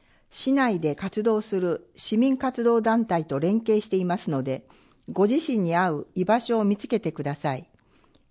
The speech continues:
まずは親自身が心を軽くして少しでも前に進んでみませんか？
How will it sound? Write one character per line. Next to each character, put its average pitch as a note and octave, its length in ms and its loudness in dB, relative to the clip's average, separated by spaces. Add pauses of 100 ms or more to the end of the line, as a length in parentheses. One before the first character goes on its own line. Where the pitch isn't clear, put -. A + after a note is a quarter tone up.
ま G3+ 200 2
ず F#3 100 -2
は D3+ 240 -2
親 G#3 260 2
自 A#3 100 0
身 F#3+ 340 -2
が C3 260 -4
心 G#3+ 440 0
を D3+ 60 0
軽 A3 240 -2
く E3 160 -8
し - 120 -10
て - 300 -4
少 - 280 -6
し C4+ 120 -8
で G#3+ 100 2
も D#3+ 120 0
前 G3 240 2
に D3 140 0
進 - 300 -4
ん A#3 80 2
で A3+ 100 2
み G#3+ 120 2
ま G#3+ 140 0
せ G3+ 140 -2
ん E3+ 80 -4
か？ - 260 -6